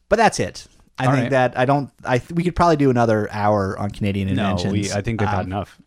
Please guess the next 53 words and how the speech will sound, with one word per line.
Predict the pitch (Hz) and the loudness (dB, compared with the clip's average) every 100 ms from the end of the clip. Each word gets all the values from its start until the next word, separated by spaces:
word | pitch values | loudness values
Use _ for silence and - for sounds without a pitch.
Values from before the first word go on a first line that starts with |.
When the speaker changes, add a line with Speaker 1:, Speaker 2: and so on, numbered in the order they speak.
| _ - - - | _ -20 -12 -2
Speaker 1:
I've | 127 139 | 0 2
had | 98 | -2
enough. | 90 87 - 110 - _ - | -4 -8 -10 -18 -20 _ -8
Speaker 2:
So | - | -2
what | 139 143 | 2 2
else | 147 120 | 2 0
did, | 131 120 120 | -2 -2 0
uh, | 113 110 104 104 98 87 110 | 0 -2 -2 -4 -6 -14 -20
we | - 117 123 | -14 -6 -2
must | 131 151 | 0 0
have | 139 | 0
returned | 123 131 123 | -2 0 -2
back | 104 107 | -2 -4
to | - - | -8 -8
north. | 107 107 85 - | -4 -2 -2 -6
I | 113 | -2
mean, | 120 123 131 | 0 0 0
Speaker 1:
Yeah. | 185 185 | 0 0
Speaker 2:
y-, | 107 | -2
once | 123 147 - | -4 -4 -4
you | 139 | 0
go | 143 | 2
up | 135 | 2
north, | 123 147 101 - | 2 2 0 -4
you, | 107 | -6
you | 101 110 113 - - | -6 -8 -8 -10 -16
will, | 117 123 120 113 | -6 -2 -2 -2
it | 110 | -4
will | 113 | -2
live | 117 117 | 0 0
with | 110 113 | -2 -4
you | |
forever. | 95 117 101 90 | -2 -2 0 -4
So | - 92 | -2 -4
h-, | 85 101 | -4 -2
when | 110 | 0
did | 139 | 2
we | 120 | 2
return | 113 110 117 101 | 2 0 0 0
back? | 90 80 - - - _ | 0 -4 -12 -20 -20 _
Speaker 1:
Well, | 175 185 | 2 4
once | 190 208 | 4 2
again, | 190 202 180 170 | 0 0 0 -2
Lego | 117 135 139 135 | 0 2 4 2
waited | 131 127 120 | 2 0 -2
fourteen | - 127 139 - 143 131 | 0 0 2 0 0 2
years | 151 120 - | 0 -2 -2
before | 113 - 110 | -4 -2 0
heading | 117 107 | 0 -2
back | 107 104 110 | -2 0 -2
up | 107 | -2
north. | 107 208 | -2 -2
Speaker 2:
Hmm. | 208 139 101 90 82 | -2 -2 -4 -6 -10